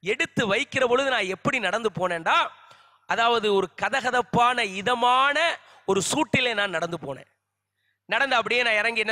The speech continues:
செஞ்சேன், பள்ளத்தை தாண்டி எதிரிகளோட எதிரியா போய் நான் போய் உட்கார்ந்துட்டேன். அந்த நேரத்துல எதிரிகளினுடைய அந்த அஹ்ஸாபுடைய அந்த கந்தக்குடைய போர்ல எதிரிகளுடைய தலைவர் யாரு? அபு சுஃபியான்.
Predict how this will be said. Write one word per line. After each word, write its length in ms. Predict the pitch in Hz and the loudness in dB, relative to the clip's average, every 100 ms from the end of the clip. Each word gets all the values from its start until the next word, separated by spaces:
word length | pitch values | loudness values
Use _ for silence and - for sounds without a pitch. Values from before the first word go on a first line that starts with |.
| 214 | -2
செஞ்சேன், 240 | 214 190 | -2 -2
பள்ளத்தை 420 | 190 220 226 214 | -2 -2 -2 -4
தாண்டி 540 | 190 190 196 196 240 - _ _ _ _ | -2 -2 0 -2 -6 -6 _ _ _ _
எதிரிகளோட 520 | 208 262 277 240 233 | -4 0 2 2 2
எதிரியா 320 | 202 208 254 254 | 0 -2 0 0
போய் 180 | 220 | 0
நான் 120 | 214 185 | 0 0
போய் 140 | 208 | 0
உட்கார்ந்துட்டேன். 500 | 175 175 165 131 127 _ _ _ _ _ _ | 0 -2 -4 -8 -16 _ _ _ _ _ _
அந்த 180 | - 254 | -2 0
நேரத்துல 260 | 294 285 262 | 0 0 0
எதிரிகளினுடைய 580 | 262 320 285 277 254 | 0 0 2 2 2
அந்த 380 | 247 233 233 208 - - | 0 0 0 0 -6 -6
அஹ்ஸாபுடைய 560 | 190 254 285 285 247 214 | -4 0 2 2 2 0
அந்த 60 | 254 | -2
கந்தக்குடைய 440 | 262 320 294 277 214 | 0 0 2 2 2
போர்ல 320 | 254 247 233 | 2 2 2
எதிரிகளுடைய 480 | 247 311 277 254 226 | 2 2 2 2 0
தலைவர் 380 | 208 254 262 220 | 0 2 2 2
யாரு? 460 | 208 208 254 - _ _ _ - 180 | 0 2 0 -2 _ _ _ -2 0
அபு 100 | 190 | 0
சுஃபியான். 360 | 208 160 139 | -2 -4 -8